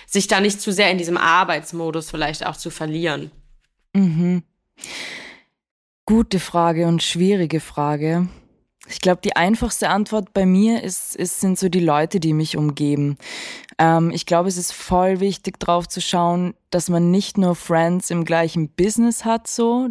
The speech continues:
Speaker 2: Da fängt's schon mal an.
Speaker 1: Ja.
Speaker 2: Weil wenn irg-, wenn du irgendwie eine Freundesgruppe hast oder einfach verschiedene Friends, die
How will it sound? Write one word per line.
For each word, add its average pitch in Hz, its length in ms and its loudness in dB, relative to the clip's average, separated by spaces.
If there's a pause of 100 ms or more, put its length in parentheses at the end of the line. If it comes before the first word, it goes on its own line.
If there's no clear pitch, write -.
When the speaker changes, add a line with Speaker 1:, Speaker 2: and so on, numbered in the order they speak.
(220)
Speaker 2:
Da 170 220 2
fängt's 170 320 -4
schon 170 200 -2
mal 160 160 2
an. 196 480 0 (360)
Speaker 1:
Ja. 175 220 0
Speaker 2:
Weil 170 340 4
wenn 170 220 0
irg-, 170 240 -2
wenn 175 140 2
du 175 80 0
irgendwie 180 240 2
eine 175 120 2
Freundesgruppe 190 720 0
hast 180 280 0
oder 165 100 -4
einfach 165 380 -4
verschiedene 185 480 0
Friends, 180 540 0
die - 140 -8